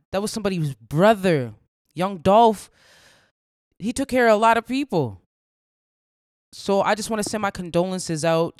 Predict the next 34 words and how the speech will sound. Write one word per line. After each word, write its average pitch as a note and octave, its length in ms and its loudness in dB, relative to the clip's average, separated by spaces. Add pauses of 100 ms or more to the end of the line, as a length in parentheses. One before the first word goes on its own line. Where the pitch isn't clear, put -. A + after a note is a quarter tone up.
to E3+ 220 -8
Young E3 260 -6
Dolph's D#3 380 -4
family, D#3 680 -10 (560)
to E3 100 -8
his D#3 140 -4
friends, E3+ 720 -6 (100)
to D#3+ 140 -10
the C#3+ 120 -14
people E3+ 300 -8
in D#3 360 -6
the - 240 -12
Memphis D#3+ 380 -6
community. D#3+ 720 -8 (920)
Um, F#3+ 560 -4 (1400)
I, E3+ 180 -4
I F3+ 120 -2
don't G#3 100 -4
know G#3 120 -2
what, F#3+ 200 0 (400)
I E3 80 -4
don't G3 160 -6
know F#3+ 140 -4
what F3 340 -2 (840)
bothers D3+ 520 0
me D#3 160 -6
more, D#3+ 300 -4
the C#3+ 140 -6
fact E3 320 -4
that D#3 260 -4 (720)
people G3+ 320 -4
in F#3+ 120 -4
his E3+ 180 -2
hood F3 560 -2